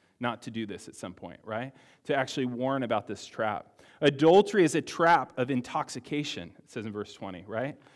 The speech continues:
It's like the sirens, right, in Greek mythology.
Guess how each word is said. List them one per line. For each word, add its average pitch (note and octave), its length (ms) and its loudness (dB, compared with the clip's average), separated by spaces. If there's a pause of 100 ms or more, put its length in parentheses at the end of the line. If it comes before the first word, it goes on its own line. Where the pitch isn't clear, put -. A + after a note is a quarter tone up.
(160)
It's E3 200 2
like G3+ 200 8
the E3 120 4
sirens, E3 720 4
right, C#3 260 4
in C#3 160 0
Greek D3 300 0
mythology. D3 640 0